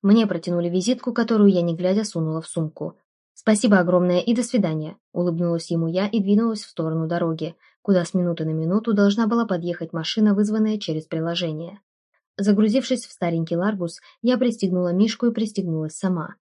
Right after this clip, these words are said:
Привычка, которую я теперь никогда не стану игнорировать. Отъезжая от здания вокзала, я посмотрела в сторону входа, где до сих пор стоял тот самый парень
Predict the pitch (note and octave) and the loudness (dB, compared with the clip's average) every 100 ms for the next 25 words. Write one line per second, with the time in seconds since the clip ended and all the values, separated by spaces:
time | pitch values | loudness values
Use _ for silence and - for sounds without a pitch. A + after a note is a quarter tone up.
0 | _ A#3+ A#3+ A#3+ - F#3 E3+ F3 F3 E3+ | _ 2 2 2 -2 -6 -4 -4 -2 -6
1 | E3+ F#3+ F3 F#3+ G#3 G#3 F3+ D3+ - D#3+ | -6 -6 -2 -2 0 0 0 -6 -8 -6
2 | D#3 D#3+ E3 D#3+ D#3 D3 E3+ - _ _ | -4 -4 -2 -2 -4 -6 -10 -14 _ _
3 | _ _ _ G#3+ G3+ G#3 G#3 A#3+ A3+ F#3+ | _ _ _ -2 4 6 6 4 2 0
4 | F#3+ F#3+ F3+ F3 F3 F#3 A3 E3+ D#3+ _ | 0 2 0 -2 -4 -2 -2 -2 -4 _
5 | _ A3 A#3+ A#3+ A#3+ G#3 G3 F#3+ - F3+ | _ -2 0 0 0 2 2 0 0 0
6 | F#3 G3 - A#3 E3+ D#3 F3+ - F#3+ F3+ | 0 -2 -2 0 0 -2 -6 -4 0 0
7 | E3+ F#3 - A#3+ A#3 A#3+ A#3 A3 G3 G3 | -2 -8 -4 -2 0 2 0 2 -2 -2
8 | E3+ E3+ F#3+ G#3 F3 E3 | -4 -4 -2 -2 0 -6